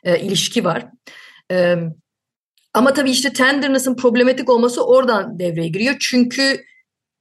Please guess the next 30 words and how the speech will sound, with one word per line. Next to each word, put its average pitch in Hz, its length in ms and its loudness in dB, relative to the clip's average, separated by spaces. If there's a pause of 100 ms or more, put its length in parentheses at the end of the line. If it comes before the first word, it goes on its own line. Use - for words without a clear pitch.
e, 175 360 2 (120)
bu 220 100 0
sorunlu 269 420 2
bir 226 80 2
ilişki. 160 520 -6 (760)
Yani 180 420 0 (160)
hatta, 208 580 0
e, 190 200 0
Doktor 202 360 0
Domler 208 420 2
karakteri 175 440 -4
var 240 200 0
ve, 240 80 4
e, 175 880 -2
şüpheli 220 380 0
bakıyor 196 260 2
meseleye. 165 380 0
Yani 170 260 0
burada 180 220 -4
bir 190 180 -2
aktarım 202 420 -2
var. 190 180 2
Biz 180 180 -6
bu, 190 160 -2 (500)
siz 185 420 -6
iyileşme 202 760 2
sürecine 202 540 0
katmışsınız 220 760 -2
ama 214 440 2 (340)
yani 175 460 -4